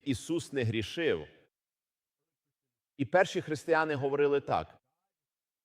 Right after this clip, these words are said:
"Божі удари карали грішного Соломона. Але рани Ісуса врятували всіх грішників.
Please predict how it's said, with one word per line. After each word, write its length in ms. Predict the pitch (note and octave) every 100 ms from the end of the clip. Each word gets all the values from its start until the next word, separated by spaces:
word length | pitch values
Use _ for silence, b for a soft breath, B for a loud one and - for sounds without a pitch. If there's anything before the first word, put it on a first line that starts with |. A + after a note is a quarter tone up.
| _ _ _ _ _
"Божі 420 | E2+ A#2+ C#3 C3
удари 440 | B2+ A2+ B2 B2+ A#2
карали 380 | A#2 A2 A2+ A2
грішного 500 | A2 A2+ A#2 A2 G2+
Соломона. 720 | - G#2 G#2 F#2+ D#2 C2+ - _ _ _ _ _ _ _ _ _ _ _ _ _ _ _ _ _ _ _ _ _ _ _ -
Але 280 | A#2+ C3
рани 520 | B2+ C#3+ E3+ E3+ C#3+ A#2+
Ісуса 680 | G#2 - E3 G3+ - F3+
врятували 680 | C3+ C3 B2 B2 B2+ B2+ A#2+
всіх 340 | G2 - A2+
грішників. 840 | F#2 G2+ F2+ - - D2 - D2